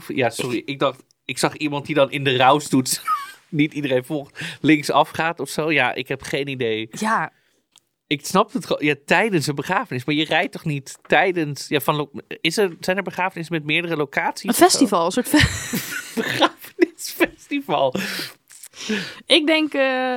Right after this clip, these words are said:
Speaker 1: Ja.
Speaker 2: en waarom dan niet bij bruiloften? Die
Speaker 1: Nee,
Speaker 2: zijn toch
Speaker 1: alleen begrafenissen. Ja, weet ik niet. Ja.
Speaker 2: Is diegene begrafenisondernemer? We, wij, we zijn nu,
Speaker 1: <laughs>
Speaker 2: stop. Stop. Deze persoon heeft genoeg aandacht gekregen.
Speaker 1: Begrafenis.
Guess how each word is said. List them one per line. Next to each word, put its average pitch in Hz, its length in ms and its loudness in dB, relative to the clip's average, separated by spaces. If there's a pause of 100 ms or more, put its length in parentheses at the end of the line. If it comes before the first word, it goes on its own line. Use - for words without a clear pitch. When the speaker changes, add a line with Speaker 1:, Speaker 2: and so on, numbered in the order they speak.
(120)
Speaker 1:
Ja. 135 400 4 (1300)
Speaker 2:
en 254 120 8
waarom 349 220 6
dan 320 100 4
niet 294 120 6
bij 247 120 4
bruiloften? 254 580 6
Die 196 100 -2
Speaker 1:
Nee, 208 100 6
Speaker 2:
zijn 151 140 8
toch 135 120 2
Speaker 1:
alleen 202 280 2
begrafenissen. 110 760 -4
Ja, 147 180 4
weet 180 160 4
ik 269 60 -6
niet. 143 200 -6 (1500)
Ja. 143 260 8
Speaker 2:
Is 302 100 4
diegene 285 260 4
begrafenisondernemer? 233 800 4
We, 320 140 10
wij, 330 120 6
we 359 360 6
zijn 415 140 8
nu, 381 440 2
Speaker 1:
<laughs> - 380 4
Speaker 2:
stop. 392 420 8 (400)
Stop. 247 340 6 (140)
Deze 285 200 4
persoon - 260 8
heeft 320 140 8
genoeg 320 300 10
aandacht 220 420 4
gekregen. 196 800 0 (800)
Speaker 1:
Begrafenis. - 760 -4